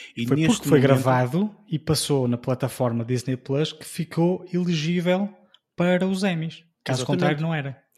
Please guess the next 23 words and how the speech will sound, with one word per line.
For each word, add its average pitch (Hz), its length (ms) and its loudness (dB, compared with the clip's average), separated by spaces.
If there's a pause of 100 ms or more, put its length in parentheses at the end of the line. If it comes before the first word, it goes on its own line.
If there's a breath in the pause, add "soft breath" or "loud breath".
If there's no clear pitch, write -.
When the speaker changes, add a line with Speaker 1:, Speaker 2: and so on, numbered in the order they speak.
(120 soft breath)
Speaker 1:
Exatamente, 147 540 -6
e, 107 180 -12
e, 101 40 -10
portanto, 98 520 -12
as 104 80 -8
pessoas - 200 -12
também 110 200 -8
não 117 80 -6
se - 80 -12
podem 117 180 -8
esquecer 113 340 -12
que - 100 -12
atualmente 113 600 -10
já 107 180 -10
não 104 160 -10
é, 110 60 -8
antigamente 113 500 -6
era, 110 160 -6
antigamente 107 440 -10
era 107 100 -8
mesmo 107 260 -12
só 107 140 -12
televisão, 101 460 -12